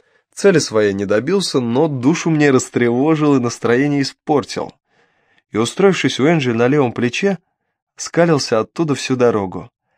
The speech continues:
А я смотрел на Златовласку и предавался безрадостным размышлениям, что же мне теперь делать и как быть.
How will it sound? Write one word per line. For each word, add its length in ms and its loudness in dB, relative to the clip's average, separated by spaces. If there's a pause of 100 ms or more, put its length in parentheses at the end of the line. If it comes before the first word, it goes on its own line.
(240)
А 120 -6
я 140 2
смотрел 400 0
на 100 0
Златовласку 720 -2
и 40 -4
предавался 600 0
безрадостным 680 -4
размышлениям, 800 -2 (460)
что 360 -4
же 100 0
мне 160 -2
теперь 260 -4
делать 420 0
и 40 -12
как 260 -8
быть. 420 -10